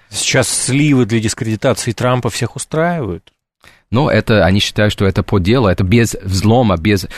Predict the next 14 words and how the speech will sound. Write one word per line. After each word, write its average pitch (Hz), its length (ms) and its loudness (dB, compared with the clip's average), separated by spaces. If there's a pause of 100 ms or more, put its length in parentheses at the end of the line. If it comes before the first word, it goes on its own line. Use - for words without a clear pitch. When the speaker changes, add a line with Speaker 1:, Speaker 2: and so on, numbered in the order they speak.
(120)
Speaker 2:
понимаете, 104 380 0
они 101 180 2
выяв-, 107 320 0
они, 101 460 2
э, 101 180 0
предъявляют, 110 800 2 (420)
э, - 60 -2
Speaker 1:
Адвокат, 90 1000 2
адвокат, 95 540 -2
человек, 107 400 -2
которому 104 500 -2
исповедуются, 92 880 -4
человек, 95 480 -4
который 110 540 -2